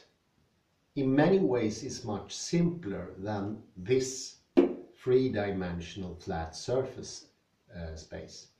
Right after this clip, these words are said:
But once you got used to this one, by growing up in a Western country, it is very hard to get rid of the ideas of space being completely flat in all directions. So,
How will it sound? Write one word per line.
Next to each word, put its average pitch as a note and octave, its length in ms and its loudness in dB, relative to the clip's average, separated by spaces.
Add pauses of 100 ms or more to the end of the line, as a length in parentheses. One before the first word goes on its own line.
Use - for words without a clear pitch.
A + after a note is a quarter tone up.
(880)
But C3 280 0
once F3 540 10
you D#3 120 8
got C3+ 360 4
used G3 460 4
to - 120 2
this F#2 300 0
one, - 220 -2 (120)
by G#2 180 2
growing B2 520 6
up D3 320 2
in A#2 140 -4
a A2+ 80 -2
Western G#2+ 440 -2
country, F#2+ 600 -2 (640)
it C#3+ 220 6
is C3 160 6
very A2 360 2
hard G#2 340 0
to G2 100 -4
get G#2 240 -4
rid F2+ 260 -4
of F2 140 -6
the F#2+ 120 -2
ideas E2+ 680 -6
of E2+ 100 -12
space D#2+ 480 -10
being E2+ 380 -10
completely E2+ 560 -10
flat - 460 -6
in F#2 120 -4
all D#2+ 160 -6
directions. - 840 -14 (1600)
So, A#2 800 2